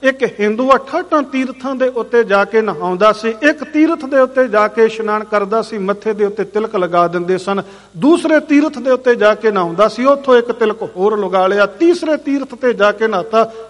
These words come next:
ਇੱਕ ਤਿਲਕ ਹੋਰ ਲਗਾ ਲਿਆ। ਅਠਾਟਾਂ ਤੀਰਥਾਂ ਦੇ ਉੱਤੇ ਨਹਾਤਾ, ਅਠਾਹਠ ਤਿਲਕ ਜਿਹੜੇ ਨੇ ਮੱਥੇ ਦੇ ਉੱਤੇ ਲਗਾ ਕੇ ਜਿਸ ਵੇਲੇ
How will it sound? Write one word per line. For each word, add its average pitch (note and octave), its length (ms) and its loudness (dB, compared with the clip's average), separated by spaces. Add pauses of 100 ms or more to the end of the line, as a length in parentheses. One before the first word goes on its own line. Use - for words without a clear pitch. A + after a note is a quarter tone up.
(260)
ਇੱਕ A#3+ 180 2
ਤਿਲਕ G3+ 300 -4
ਹੋਰ F#3 300 -2
ਲਗਾ F3 280 0
ਲਿਆ। G3 180 6
ਅਠਾਟਾਂ D4+ 580 4
ਤੀਰਥਾਂ F4 600 2
ਦੇ D#4+ 140 0
ਉੱਤੇ C#4+ 260 2
ਨਹਾਤਾ, B3 680 0 (140)
ਅਠਾਹਠ B3 500 2
ਤਿਲਕ D#4 420 -2
ਜਿਹੜੇ A#3+ 320 6
ਨੇ A#3+ 100 -6
ਮੱਥੇ F#3+ 360 -2
ਦੇ G3 100 -2
ਉੱਤੇ F3+ 200 -4
ਲਗਾ F3 320 2
ਕੇ A3+ 160 0
ਜਿਸ A#3 240 0
ਵੇਲੇ A#3+ 280 6